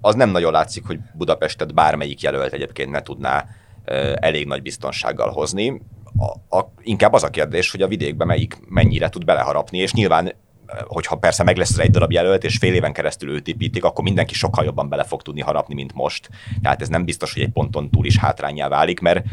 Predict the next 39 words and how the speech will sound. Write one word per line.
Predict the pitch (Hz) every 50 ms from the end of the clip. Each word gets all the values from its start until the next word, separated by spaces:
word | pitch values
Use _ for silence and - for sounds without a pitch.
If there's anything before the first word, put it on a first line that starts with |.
| - - - -
nyilván | - 98 90 78 76 82 -
akkor | - - - 82 80
a | 80 82 82 - - - _
kampány | - 98 87 - 82 87
nem | 98 98 85
úgy | 78 -
fog | - - -
kinézni, | - - 71 67 69 69 - 76
hogy | 67 64 69 69 71 - - - _ _ - -
Karácsony | - 78 71 69 69 - - 69
Gergely | 71 71 71 71 69 71 71
egymagában | 76 78 73 69 69 - 69 69 - 69 69
járja | 71 69 69 69 71 65
az | 65 67
országot, | 73 73 - - - 87 90 92 92 -
hanem | - 95 95 98
nyilván | 104 98 82 71 71 78 87 92 - - - - _ - - -
menni | - 90 73 67 67
fog | - - 71 -
Jakab | 90 85 - 71 69 65
is, | 69 71 - -
meg | - 64 -
Márkiza | 80 82 78 76 69 - - - 69 67
is, | 71 - - -
meg | - 65 67 - - - - - - -
Dobrev | - - 82 76 69 -
is, | 73 - -
meg | 73
mindenki, | 80 90 87 73 73 73 -
hiszen | - - - -
mindenki | 87 95 90 92 82 - -
abban | 73 - 71 73
lesz | 67 67 - -
érdekelt, | 73 69 67 67 - 71 71 -
hogy | - - 69
jó | 71 71 73
eredmény | 73 78 73 73 78 76 73
legyen. | 73 76 85 107 139 170 180 - - - - - - - - - - -
Ö, | - 95 104 104 107